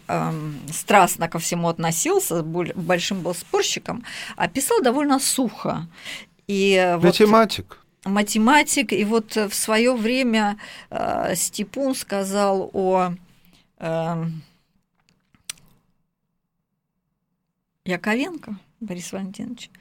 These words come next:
Speaker 1: что он как начетчик, вот. И здесь немножечко вот такое есть, когда его читаешь. Он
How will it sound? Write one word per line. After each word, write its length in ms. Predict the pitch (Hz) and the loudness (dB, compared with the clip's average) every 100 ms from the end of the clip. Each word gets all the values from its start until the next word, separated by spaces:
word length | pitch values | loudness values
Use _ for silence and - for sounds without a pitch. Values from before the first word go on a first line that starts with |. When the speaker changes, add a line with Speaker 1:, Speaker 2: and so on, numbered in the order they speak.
| - - _ | -20 -20 _
Speaker 1:
что 220 | - - 285 | -16 -6 -4
он 100 | 370 | -4
как 140 | 262 | -4
начетчик, 720 | 277 294 - 240 - 233 - - - | -4 -4 -4 -6 -6 -8 -10 -20 -20
вот. 500 | - - 160 165 190 - - - | -18 -16 -12 -10 -12 -14 -20 -12
И 380 | 185 190 185 180 - - - - | -8 -4 -4 -6 -10 -20 -16 -10
здесь 320 | 170 202 277 | -2 0 0
немножечко 400 | 254 247 247 240 | 0 0 0 -2
вот 120 | 226 | -2
такое 340 | 254 233 240 247 | -4 -2 0 2
есть, 260 | 214 175 | 2 -2
когда 280 | - 156 151 | -2 -6 -4
его 160 | 156 156 | -6 -6
читаешь. 580 | - - 139 113 - - | -8 -6 -6 -4 -6 -4
Он 180 | 208 | -4